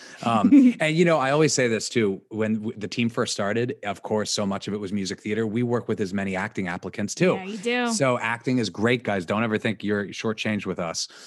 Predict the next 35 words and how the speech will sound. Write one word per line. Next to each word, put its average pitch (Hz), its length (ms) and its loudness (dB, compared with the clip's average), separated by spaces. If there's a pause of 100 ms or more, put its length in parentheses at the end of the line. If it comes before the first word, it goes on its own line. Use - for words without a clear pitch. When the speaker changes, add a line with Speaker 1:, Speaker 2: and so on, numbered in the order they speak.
(120)
Speaker 1:
Um, 98 420 0 (300)
and 110 240 0
our 104 120 2
website 101 560 0
is 107 280 0
M 139 240 0
T 151 340 -2
college 92 380 -4
auditions 85 720 -6 (160)
dot 80 180 -6
com. 80 200 -12
Speaker 2:
Great. - 80 -20 (220)
Speaker 1:
So - 140 -6
you 98 160 -2
can 92 160 -8
certainly 104 340 -4
find, 92 400 -8
you 101 120 -8
can 92 100 -10
access, 95 680 -6
um, 85 320 -8 (420)
the, 92 280 -8
our 92 120 -6
contact 110 560 -6
tab. 104 180 -2
If 92 100 -4
you 98 60 -2
ever 92 120 -2
wanted 87 240 -8
to 85 80 -8
meet 117 200 -2
me, 123 220 -2
I 104 160 -6
can - 160 -10
do 87 320 -8